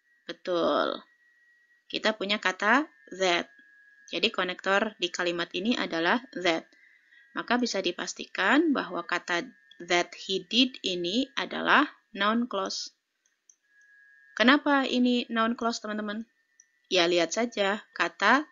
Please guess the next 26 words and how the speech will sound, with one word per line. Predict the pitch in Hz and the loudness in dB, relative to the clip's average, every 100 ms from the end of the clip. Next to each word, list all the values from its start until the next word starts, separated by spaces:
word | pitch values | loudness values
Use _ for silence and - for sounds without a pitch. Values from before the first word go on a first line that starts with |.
| - | -4
yang | 196 180 | -4 -2
datang | 160 160 220 233 | -4 -2 -2 -2
sebelum | 190 175 214 214 | -2 -2 -2 0
klausa | 180 180 208 | 0 0 0
ini. | 190 208 202 - - - - - - - | 0 -2 -6 -10 -20 -20 -20 -20 -20 0
Kata | 202 208 202 | 0 4 2
yang | 202 | 2
datang | 190 185 202 | -2 0 -4
sebelum | 196 185 185 180 | -4 -4 -4 -2
klausa | 185 185 185 | -4 -2 -2
ini | 175 233 | -2 -2
adalah | 240 180 196 | -2 -2 -2
understand, | 190 180 175 - 208 208 208 - | -4 -4 -4 -2 -2 -2 -10 -10
yang | 175 | -6
merupakan | 170 165 170 165 214 233 | -6 -6 -8 -6 -6 -4
kata | - 202 | -6 -6
kerja. | 208 214 208 220 _ _ _ - - | -8 -6 -6 -8 _ _ _ -20 -8
Maka, | 160 - 208 233 294 - | -8 2 6 6 6 -4
noun | 202 190 190 | -4 -4 -2
clause | 180 175 | -2 -2
ini | - 165 170 233 320 - - _ _ - - - | -4 -4 -2 0 0 -2 -20 _ _ -20 -10 -4
berfungsi | 185 190 175 175 254 | -2 -2 -4 -4 -4
sebagai | 247 175 156 170 220 320 - _ _ - - | -4 -4 -2 2 4 2 -4 _ _ -4 -2
object | 170 - - 160 175 254 294 - - - _ _ - | -2 -4 -6 0 4 4 2 -14 -20 -20 _ _ 0
of | 180 208 311 - - _ _ _ _ _ _ _ _ _ _ _ _ _ _ | 6 8 6 0 -20 _ _ _ _ _ _ _ _ _ _ _ _ _ _
verb. | 175 180 214 180 196 | -6 2 2 2 -4